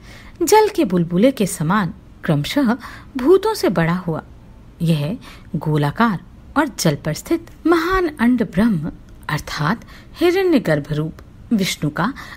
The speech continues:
अति उत्तम प्राकृत आधार हुआ। उसमें वे अव्यक्त स्वरूप जगतपति विष्णु व्यक्त हिरण्यगर्भ रूप से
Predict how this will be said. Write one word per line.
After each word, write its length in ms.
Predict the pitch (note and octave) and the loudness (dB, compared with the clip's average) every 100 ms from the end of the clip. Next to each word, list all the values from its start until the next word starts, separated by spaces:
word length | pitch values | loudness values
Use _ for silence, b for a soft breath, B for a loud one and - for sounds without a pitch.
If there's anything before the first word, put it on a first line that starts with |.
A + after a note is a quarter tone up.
| - F4 | -4 -2
अति 300 | E4+ G4 G4 | 0 -2 -2
उत्तम 340 | A3 G#3 D4 D4 | -6 -2 0 0
प्राकृत 520 | C#4+ F3 - B3 C4 - | 0 -2 0 -4 -4 -4
आधार 400 | F#3+ D#3+ D3 G3 F#3+ | -2 -2 0 0 0
हुआ। 260 | - E3+ - - - - - - - - - - - - | -8 -14 -16 -20 -20 -20 -20 -20 -20 -20 -20 -20 -8 -2
उसमें 340 | G3+ - D3 | -2 -2 -4
वे 240 | C3+ D#3+ C#4 B B - - | -2 -2 -4 B B -8 -4
अव्यक्त 440 | G#3 D4+ E4 - | 0 0 0 0
स्वरूप 460 | E4+ - D#3+ - - B B B - | -2 0 -2 -6 -16 B B B -2
जगतपति 580 | E4 G4 G4 F#4+ B3+ G#3 | 2 4 2 0 0 0
विष्णु 420 | - E3 - C#4+ G3+ - - - | -2 -6 0 -2 -2 -12 -20 -4
व्यक्त 400 | B3 C#4+ - - - - B B B - | 2 2 0 -10 -20 -20 B B B 0
हिरण्यगर्भ 720 | F#4 G4+ G4 D#4+ G3 G3+ F3 | 2 2 2 0 2 0 2
रूप 220 | E3 G3+ | 0 0
से 220 | - - | -4 -10